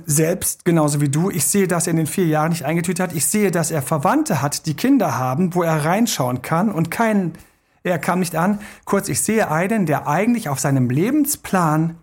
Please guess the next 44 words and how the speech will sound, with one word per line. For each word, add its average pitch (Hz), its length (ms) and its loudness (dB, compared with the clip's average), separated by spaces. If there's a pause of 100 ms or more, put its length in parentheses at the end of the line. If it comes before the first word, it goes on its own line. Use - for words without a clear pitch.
(220)
nicht 214 380 2
Kinder 170 320 2
stehen 151 320 0
hat. 120 140 -6
Sorry, 220 260 0
dass 151 180 0
ich 143 60 -2
so 147 120 0
direkt 139 340 -2
bin, 185 220 -2 (320)
aber 180 320 2
mit 160 240 0
dir 180 120 0
es 151 140 -2
so 233 100 4
schön 277 320 0
fand, 170 360 0 (340)
dass 160 220 2
er 170 60 4
erstmal 175 420 0
im 143 100 0
Potenzial 175 760 2
mitgequatscht 165 600 0
hat. 113 120 -4
Nach 165 120 2
dem 165 160 2
Motto, 233 440 2 (320)
ich 131 120 -2
weiß 170 160 2
nicht, 202 40 2
wie 185 40 0
ich 170 60 -2
es - 20 -6
zu 165 80 0
meiner 151 160 2
Frau 160 200 0
gesagt 156 340 0
hab, 220 180 -4 (340)
„Wir 240 180 2
können 220 300 2
gerne 160 320 4
nach 190 200 2
Amerika 214 500 2
gehen.“ 226 460 2